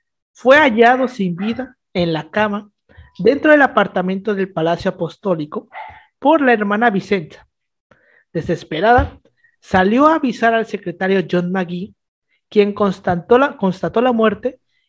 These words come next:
y llamó a un cardenal, acompañado por el médico,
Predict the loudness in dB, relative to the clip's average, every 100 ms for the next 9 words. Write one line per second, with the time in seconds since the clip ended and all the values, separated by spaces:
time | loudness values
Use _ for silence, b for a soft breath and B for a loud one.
0 | -6 -4 0 -2 0 -2 -2 -4 -6 -6
1 | -6 -8 -8 _ _ _ -4 -2 -2 -2
2 | 0 -2 -2 -2 -2 -4 -10 -14 -20